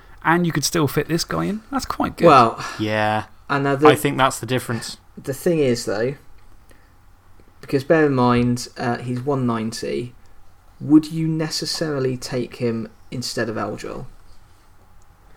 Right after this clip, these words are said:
Speaker 1: Um, well, that's the thing. I mean, uh, actually, you know what? I think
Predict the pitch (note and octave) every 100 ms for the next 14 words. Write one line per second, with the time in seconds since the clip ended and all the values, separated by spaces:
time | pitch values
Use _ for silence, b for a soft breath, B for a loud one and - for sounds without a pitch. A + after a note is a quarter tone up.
0 | b b b b b - - - - -
1 | - - - F3 F#3 F#3+ D3 D3 B2+ B2+
2 | A2+ A#2 B2+ C3+ C3 - - - - D#3
3 | - B B B - B3+ C4 - A#3+ -
4 | B3+ F#4 G3+ A2 - - -